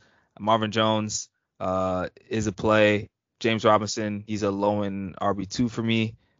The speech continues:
Uh, and David Johnson, he'll be back. He's probably the relevant running back for the, uh, Houston Texans.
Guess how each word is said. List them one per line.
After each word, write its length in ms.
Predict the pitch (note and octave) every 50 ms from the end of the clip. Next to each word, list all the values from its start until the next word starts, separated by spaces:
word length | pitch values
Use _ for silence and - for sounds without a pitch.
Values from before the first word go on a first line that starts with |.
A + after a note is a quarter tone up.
| _ _ _
Uh, 420 | - - F2 F2+ F2+ F2+ F2+ E2+ -
and 600 | - F2+ F#2 F#2 F#2 F#2 F2+ F2+ F2+ F#2 F#2 F#2+ - _ _
David 220 | A2 A2 A2 G#2+
Johnson, 320 | F#2+ A#2 A2 A2 - - F#2+
he'll 80 | G2+
be 80 | G2+ G#2
back. 300 | F#2 F#2+ F#2 F#2 F2+ -
He's 420 | - G#2 G2+ G2 F2+ - - - - _ _
probably 240 | - G#2 G2+ G2+ G2+
the 340 | F#2 F#2+ F#2+ F#2+ F#2+ F#2+ F#2 - _ _ _ _ -
relevant 380 | G2+ G2+ G#2 G2+ G2 G2 E2+
running 180 | F#2+ G2+ G2+ G2
back 200 | G2 G2+ G2 G2
for 260 | - - G#2+ G#2 G2+ G2+
the, 460 | G2 G#2+ G#2 G2+ G2+ G2+ G2 - -
uh, 180 | G2+ G2+ F#2+ F#2+ F#2+ - - - -
Houston 260 | - B2 A2 A2 A2 G2
Texans. 540 | - A2+ G#2 - - G#2+ G#2 G#2 - -